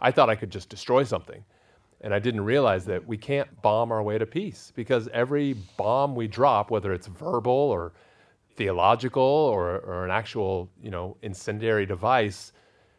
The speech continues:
uh, it, it creates a, a blowback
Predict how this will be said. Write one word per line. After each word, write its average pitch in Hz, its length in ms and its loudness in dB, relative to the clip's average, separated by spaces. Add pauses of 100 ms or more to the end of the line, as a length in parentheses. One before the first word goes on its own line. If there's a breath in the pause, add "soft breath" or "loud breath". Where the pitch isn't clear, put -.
(260 soft breath)
uh, 101 520 -4 (180)
it, 120 180 -6 (200)
it - 360 -12
creates 151 580 -2
a, 117 600 -2 (600)
a 113 80 -4
blowback 101 600 0